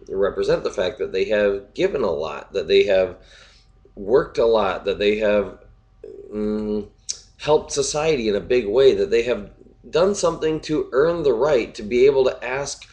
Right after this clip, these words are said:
something of someone later and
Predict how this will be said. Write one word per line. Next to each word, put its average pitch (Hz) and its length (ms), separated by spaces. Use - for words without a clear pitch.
something 131 580
of 113 280
someone 113 680
later 110 540
and 110 520